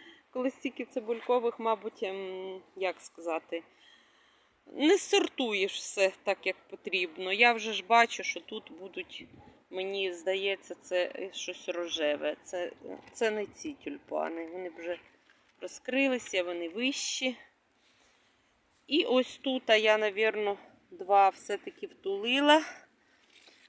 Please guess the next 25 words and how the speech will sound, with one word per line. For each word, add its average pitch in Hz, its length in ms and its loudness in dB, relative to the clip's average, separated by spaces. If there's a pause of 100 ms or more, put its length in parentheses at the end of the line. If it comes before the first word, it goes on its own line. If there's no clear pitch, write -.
(140)
Це, 233 220 2
мабуть, 233 540 2
якісь - 360 -8
фіолетові. 180 1000 0 (1200)
Ось, - 600 -8 (200)
чи - 140 -14
три 175 380 -6
навіть. 170 540 -6 (100)
Ну, 269 140 -6
буду 214 280 -8
дивитися, 170 520 -10
буду 214 300 -6
вже 214 140 -6
позначати. 196 720 -8
Я 233 160 -2
вже 214 180 -6
їх 208 200 -8
і 196 40 -6
ниточками. 165 800 -10
Як 233 260 0
я 240 60 0
їх 240 100 -2 (100)
тільки 226 240 -10
не 220 120 -6
позначую... 202 920 -4